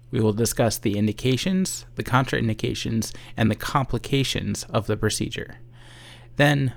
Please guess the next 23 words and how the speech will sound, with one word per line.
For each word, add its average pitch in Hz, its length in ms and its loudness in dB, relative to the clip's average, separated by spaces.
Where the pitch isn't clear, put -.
I 120 100 4
will 110 100 4
share 123 300 6
a 123 140 -2
few 139 440 2
of 123 100 2
my 113 140 2
personal 147 720 0
keys 131 380 2
to 135 120 2
success - 640 0
when 113 140 2
performing 147 520 4
the 110 60 0
procedure. - 600 -4
And 127 200 2
finally, 113 580 4
we 123 100 6
will 113 260 6
end 127 520 2
by 127 100 2
answering 113 480 2
the 107 100 -2